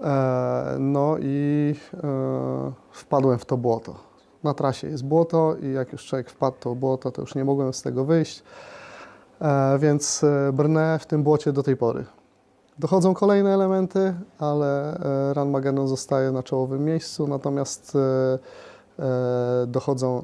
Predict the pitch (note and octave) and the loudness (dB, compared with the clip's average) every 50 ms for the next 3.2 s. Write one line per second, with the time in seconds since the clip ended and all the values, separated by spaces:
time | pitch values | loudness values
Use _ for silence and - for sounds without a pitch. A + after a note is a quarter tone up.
0 | - - - F#3 F#3 F3+ E3+ E3 D#3 D3 D#3 D#3 - - D3+ - - - - C#3 | -8 -4 0 2 4 4 4 4 2 2 0 -2 -2 -4 -10 -12 -6 -4 -2 0
1 | C3+ C3 C3 C3 B2+ C3 - _ _ _ _ _ _ _ _ _ _ _ _ - | 2 2 0 0 -4 -8 -14 _ _ _ _ _ _ _ _ _ _ _ _ -4
2 | - D3 D3+ D3 - D3+ C3+ C#3 C3+ B2 B2+ B2 A#2 A#2+ A#2+ A2 - - - A#2+ | -2 0 0 0 0 0 0 0 2 0 0 0 0 -2 -2 -4 -4 -2 0 0
3 | A2+ - - - | 0 0 -4 -14